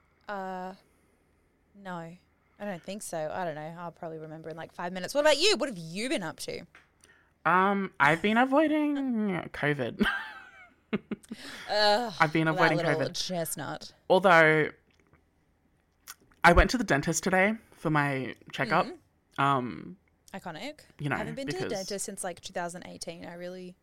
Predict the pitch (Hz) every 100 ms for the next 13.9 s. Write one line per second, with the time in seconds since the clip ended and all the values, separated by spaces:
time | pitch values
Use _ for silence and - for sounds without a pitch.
0 | _ _ _ - - - - - 165 143
1 | 147 135 64 - - _ _ _ - -
2 | - 185 170 - 139 151 151 151 151 147
3 | 147 147 147 143 147 151 139 135 131 135
4 | 143 135 - 123 - - - - 147 -
5 | 139 139 139 - 135 131 131 120 147 170
6 | - 135 127 131 127 123 123 - 151 254
7 | - - - - - 151 160 151 139 123
8 | - - 156 151 131 - _ _ _ _
9 | _ _ _ _ - 165 165 160 - 160
10 | 160 156 156 156 156 156 170 185 175 170
11 | 170 170 165 165 _ _ _ _ _ 156
12 | 175 175 160 120 185 143 - 175 202 160
13 | 131 - - 180 202 185 165 139